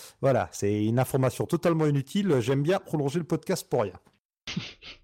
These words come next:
Donc, bah, justement, allons tout de suite, euh, à ce qui peut peut-être intéresser nos auditeurs, euh, ou pas, on s'en fout, on va geeker un petit peu. Et ben, mon petit Jonathan,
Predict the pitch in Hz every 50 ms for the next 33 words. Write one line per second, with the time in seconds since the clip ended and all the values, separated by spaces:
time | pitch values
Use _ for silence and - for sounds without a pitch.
0 | _ _ - - 165 156 262 277 262 190 - - 151 135 120 147 190 - 156 135
1 | 208 233 - - 233 220 208 220 202 160 - - - _ _ _ _ _ _ -
2 | - _ _ _ - 143 139 139 143 135 - 165 139 - - 175 180 165 175 -
3 | 131 117 117 120 123 127 123 - - 147 - - 131 - - 151 135 - 139 127
4 | - 143 120 127 - - 139 135 120 123 131 123 131 131 - 156 147 139 120 110
5 | 110 - - 156 - - 160 143 135 135 151 - - 165 147 - - - 165 147
6 | 135 110 127 123 123 135 139 - - 147 127 123 - - 127 - 147 170 214 -
7 | - - - - - - - - _ - _ _ 175 185 160 165 143 127 135 131
8 | - - 143 117 117 120 131 175 269 - -